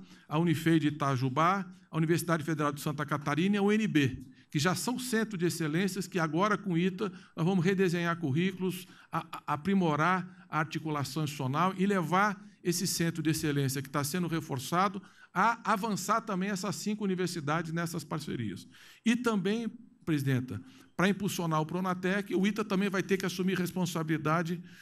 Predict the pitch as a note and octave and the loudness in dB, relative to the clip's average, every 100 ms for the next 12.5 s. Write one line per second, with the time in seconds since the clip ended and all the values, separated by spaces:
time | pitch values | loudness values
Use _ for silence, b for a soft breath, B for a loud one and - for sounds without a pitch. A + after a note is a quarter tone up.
0 | B - E3 D3+ E3 F3 E3+ D#3 D#3 C3+ | B -2 0 2 2 0 -2 0 2 2
1 | E3 D#3+ D3+ D#3+ E3 - C#3 C#3+ C3+ G#3 | 0 2 0 0 -2 0 0 -2 -4 -4
2 | D3 D#3+ D#3+ C#3+ D#3 G3 F#3 B B B | -2 -2 0 0 0 0 -2 B B B
3 | F3+ F3 E3+ F#3+ F3+ F3+ - - C3 - | 0 2 2 0 0 -4 -8 -14 -12 -8
4 | C3 A2 A2+ - B2+ - - D#3 D3+ E3+ | -6 -4 -6 -6 -2 -2 -2 -2 0 -2
5 | E3+ D#3 C#3+ D#3 - E3+ C3+ A2 G2+ - | 0 0 0 0 -2 -4 -2 -4 -4 -4
6 | C3+ C3+ G#2+ F2+ - - - b b b | -4 -2 -4 -6 -10 -20 -20 b b b
7 | b b b C3+ A#2+ A#2 - - F#3 G3 | b b b -4 -4 -4 -10 -2 2 4
8 | G#3+ G#3+ G#3+ A3 - F3+ F3+ F3+ F#3+ G3+ | 2 2 2 0 0 0 2 -2 -2 -2
9 | F3+ E3+ D3+ D3+ C3 A#2+ - - C#3+ E3 | 2 4 2 2 0 0 -4 -4 0 2
10 | D#3+ D#3 C#3+ E3+ G3 F#3 - C3+ C#3+ G3 | 2 2 2 2 0 -2 -6 0 4 6
11 | G#3+ F#3+ - - b b b b b _ | 4 0 -6 -16 b b b b b _
12 | - E3 E3+ F3 | 2 4 4 2